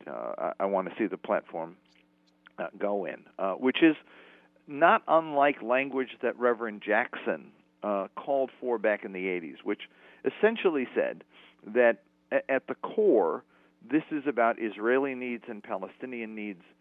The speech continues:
which were two sides of the same coin, and that both had to be acknowledged and dealt with. That's the core of the Jackson message back then. It's the core of the Sanders message today. Um,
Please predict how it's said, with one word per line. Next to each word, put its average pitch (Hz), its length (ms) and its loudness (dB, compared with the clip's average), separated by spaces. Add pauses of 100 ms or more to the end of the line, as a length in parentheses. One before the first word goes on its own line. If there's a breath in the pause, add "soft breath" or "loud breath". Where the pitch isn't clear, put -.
(180 soft breath)
which 113 240 -4
were 110 80 -2
two - 320 -8
sides 101 280 0
of 85 120 -6
the 87 160 -12
same 82 200 -10
coin, 69 340 -14
and 110 160 -6
that - 80 -2 (180)
both 156 220 10 (100)
had 110 200 0
to 98 60 -14
be 95 140 -6
acknowledged 104 760 -6 (360 soft breath)
and 98 160 -2
dealt 95 260 2
with. 80 160 -6 (300 soft breath)
That's 165 260 4
the - 80 -2
core 156 460 -2
of 98 160 -4 (180)
the 98 80 -2
Jackson 139 480 -2
message 139 320 -6 (100)
back 104 220 0
then. 165 300 0 (300 soft breath)
It's - 220 0
the 208 60 6
core 156 320 4
of 123 120 4
the 117 180 0
Sanders 117 400 0
message 104 520 -8 (220)
today. 92 400 -2 (460 soft breath)
Um, 101 380 -2